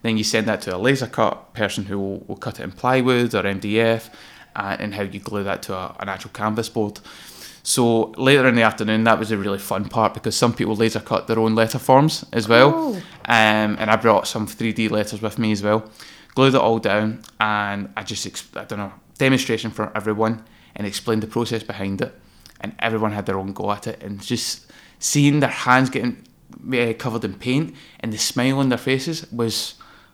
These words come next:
Speaker 1: unreal. Like, I honestly f-, like, was so buzzing after that workshop. I'm like, "I want to do more now." And I want, everyone's like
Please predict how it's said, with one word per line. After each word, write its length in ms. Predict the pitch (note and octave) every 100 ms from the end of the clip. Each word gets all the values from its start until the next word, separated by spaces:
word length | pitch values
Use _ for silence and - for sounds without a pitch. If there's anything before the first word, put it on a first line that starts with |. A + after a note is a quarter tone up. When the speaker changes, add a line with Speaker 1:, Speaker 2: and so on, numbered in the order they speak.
| _ _ _ _ C3+
Speaker 1:
unreal. 380 | C#3 A2 A2+ A#2+ -
Like, 180 | A#2 A2
I 100 | A#2+
honestly 400 | B2 C#3 C3+ A#2+
f-, 160 | - - _ _ -
like, 200 | G2 -
was 140 | A#2+
so 320 | - - C3
buzzing 460 | B2+ A2 G#2+ B2 B2 -
after 220 | A2+ A2+
that 120 | G#2+
workshop. 440 | G#2+ - B2+ B2+ - - -
I'm 80 | A2+
like, 120 | A2 -
"I 40 |
want 200 | G#2+ A2
to 60 | G#2+
do 120 | G#2+
more 200 | G#2 G#2
now." 240 | A#2 A#2 - - - -
And 100 | A#2
I 40 |
want, 220 | A2 G2+ -
everyone's 380 | B2+ B2+ A#2+ A2
like 160 | G#2